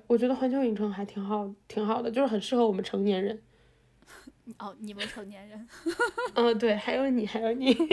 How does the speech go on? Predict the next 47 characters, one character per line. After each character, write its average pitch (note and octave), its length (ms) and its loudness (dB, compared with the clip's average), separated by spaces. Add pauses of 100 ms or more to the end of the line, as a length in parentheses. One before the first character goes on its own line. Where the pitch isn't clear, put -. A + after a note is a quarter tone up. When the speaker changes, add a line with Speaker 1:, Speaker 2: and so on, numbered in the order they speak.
(160)
Speaker 1:
<laughs> - 400 -12
啊， C4 100 4
嗓 A3 240 4
子 A#3 80 0
被 E4 140 4
叫 D#4 180 8
哑 A#3 140 0
了， G#3+ 100 -4
不 G3 80 -2
是 E4 100 6
我 D#4 120 6
的 G3+ 100 -2
问 G#3+ 160 -2
题。 - 280 -14
<laughs> B3 40 -8
然 F4+ 160 8
后， A4+ 200 8 (920)
接 D#4 180 -2
下 D4 200 4
来 A3+ 100 6
的 A#3 100 4
话， A#3+ 220 4
我 A3 100 4
们 F#3+ 220 0
排 G3 240 -4
了 A3 100 6
一 A#3 140 2
个， G3+ 400 4 (400)
呃， G3 340 0
是 B3+ 240 -4
从 A3 220 0
加 C4 140 2
勒 C4 80 0
比 A#3+ 100 0
海 F#3+ 80 -6
盗 G3+ 160 0
出 D4 220 -2
来， D4+ 260 0 (240)
就 C4 100 -2
看 C4 160 4
到 B3 120 8
了 A3+ 80 6
一 A3+ 80 2
个 B3 100 2
演 G#3 220 4
出， C4 300 0
Speaker 2:
嗯。 C#4 40 -16